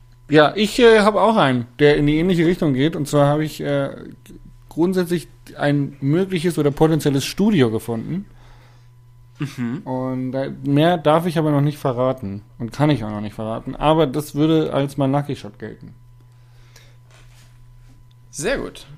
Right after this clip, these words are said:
Speaker 2: Ja, da bin ich sehr, sehr gespannt, ey. Und dann ist der Weg frei für die sieben Kameras
Speaker 1: Dann
Speaker 2: und
Speaker 1: ist der
Speaker 2: die
Speaker 1: Weg
Speaker 2: Lichtanlage.
Speaker 1: frei für,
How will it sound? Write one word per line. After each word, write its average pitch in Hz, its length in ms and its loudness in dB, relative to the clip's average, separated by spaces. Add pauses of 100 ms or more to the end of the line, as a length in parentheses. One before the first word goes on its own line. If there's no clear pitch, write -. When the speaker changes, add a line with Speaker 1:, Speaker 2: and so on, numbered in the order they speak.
Speaker 2:
Ja, 127 120 -8
da 123 80 -4
bin 135 140 -6
ich 143 120 -8
sehr, 143 180 -6
sehr 151 100 -8
gespannt, 156 400 -8
ey. 107 200 -14 (360)
Und 131 140 -6
dann 160 460 -2
ist 151 180 -8
der 151 160 -4
Weg 175 180 -2
frei 180 260 -2
für 156 180 -6
die 127 140 -6
sieben 123 260 -8
Kameras 123 600 -8
Speaker 1:
Dann 165 200 0
Speaker 2:
und 185 40 -6
Speaker 1:
ist 170 180 -8
der 151 120 2
Speaker 2:
die 135 60 0
Speaker 1:
Weg 151 160 2
Speaker 2:
Lichtanlage. 113 260 -4
Speaker 1:
frei 123 260 2
für, 113 560 -6